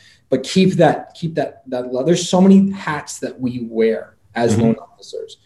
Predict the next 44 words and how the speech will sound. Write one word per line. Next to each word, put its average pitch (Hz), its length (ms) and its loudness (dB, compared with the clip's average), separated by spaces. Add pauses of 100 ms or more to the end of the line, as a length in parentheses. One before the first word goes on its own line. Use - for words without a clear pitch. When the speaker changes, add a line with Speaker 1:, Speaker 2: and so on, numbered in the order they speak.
(160)
Speaker 1:
So - 120 -4
how 185 240 -2
do 254 60 6
we, 196 440 0 (140)
how - 80 -6
do 196 80 2
we 214 180 0
create 151 440 -2
ourselves 143 520 0
in 123 80 -4
abundance 107 640 -4
at 127 160 -12
scale? 110 580 -6
How 143 120 -2
do 170 60 6
we 170 140 2
put 147 280 -2
ourselves 160 680 -2 (300)
in, 151 120 0
at, 139 220 0
at 139 160 -2
an 127 160 0
omnipresent 143 800 -2
level? 107 520 -6
And 151 120 2
that's 190 220 2
what 208 160 0
Miles 143 460 -2
and 135 100 -2
I 131 300 -4
focused 131 420 -4
on 135 120 -2
when 120 120 -4
we 127 100 -2
were 127 60 2
building 120 320 -4
out 107 180 -10
Bonzo, 123 600 -8 (320)
was 147 160 4
to 170 100 0
solve 202 460 2
that 170 180 0
gap, - 320 -10 (200)
right? 135 280 -4